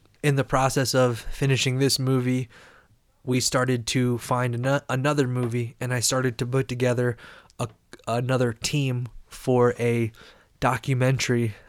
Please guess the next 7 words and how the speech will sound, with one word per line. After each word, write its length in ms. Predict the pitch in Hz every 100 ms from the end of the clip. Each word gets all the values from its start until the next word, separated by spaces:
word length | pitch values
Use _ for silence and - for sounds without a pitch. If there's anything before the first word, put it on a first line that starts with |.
| -
that 240 | 123 107
follows 640 | - 120 123 120 117 107 - - - - -
different 380 | 139 135 131
food 340 | - 135 131 117
startups 680 | - 117 113 110 - - - - - - -
as 280 | 117 123 117
they 300 | 123 117